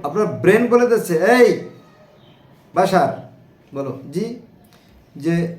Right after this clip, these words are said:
তোমার ঘাড়ের," এটা আমার ডাইন হাত, এটা হচ্ছে বাম হাত, "তোমার বাম হাতের, বাম হাতের পিছনে এখানে একটা মশা পড়ছে, মশা তোমাকে কামড় দিতে পারে, তোমার জীবন নাশ হতে পারে যদি ডেঙ্গু মশা হয়।"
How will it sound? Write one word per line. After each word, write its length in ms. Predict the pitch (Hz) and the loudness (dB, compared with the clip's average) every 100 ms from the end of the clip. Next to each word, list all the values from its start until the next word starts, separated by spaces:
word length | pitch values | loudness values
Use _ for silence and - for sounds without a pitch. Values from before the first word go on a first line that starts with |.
| - | -4
তোমার 440 | 185 233 240 233 | -2 2 0 0
ঘাড়ের," 500 | 170 175 202 - - | -4 -2 0 -2 -6
এটা 180 | 165 196 | -8 -6
আমার 180 | 202 175 | -4 -2
ডাইন 220 | 156 160 | -2 -2
হাত, 240 | 131 127 - - - | -4 -10 -14 -20 -14
এটা 160 | 160 180 | -6 -6
হচ্ছে 140 | 165 | -4
বাম 260 | 165 139 131 | -4 -4 -4
হাত, 140 | 117 139 | -8 -6
"তোমার 220 | 165 190 | -4 -4
বাম 540 | 160 131 165 214 220 | -6 -4 -2 -2 -4
হাতের, 600 | 185 202 - 165 - - - _ _ _ - | -6 -4 0 0 0 -6 -18 _ _ _ -18
বাম 460 | 131 131 180 202 196 | -10 -2 0 0 -2
হাতের 220 | 208 226 - | -2 -2 -4
পিছনে 380 | 220 214 233 190 | -10 -8 -6 -4
এখানে 540 | 165 220 226 180 120 - - | -2 -2 -4 -6 -6 -12 -16
একটা 240 | 139 175 | -10 -6
মশা 340 | 160 - 220 185 | -4 -4 -4 -6
পড়ছে, 280 | 160 - - - _ _ _ _ _ _ _ _ - | -8 -10 -16 -20 _ _ _ _ _ _ _ _ -10
মশা 320 | 165 170 202 190 | -6 -4 -6 -6
তোমাকে 300 | 185 170 175 | -4 -4 -6
কামড় 400 | - 170 185 180 | -6 -4 -2 -2
দিতে 200 | 180 185 | -4 -2
পারে, 300 | 202 233 - - _ _ _ 160 | -2 -4 -6 -20 _ _ _ -6
তোমার 260 | 170 170 | -4 -2
জীবন 220 | 175 170 | -2 -2
নাশ 320 | 165 170 175 175 | -2 -2 -2 -4
হতে 120 | 165 | -6
পারে 140 | 143 | -6
যদি 220 | 143 143 | -4 -6
ডেঙ্গু 380 | 131 165 190 175 | -2 -2 -2 -2
মশা 260 | 156 131 131 | -4 -6 -2
হয়।" 200 | - | 0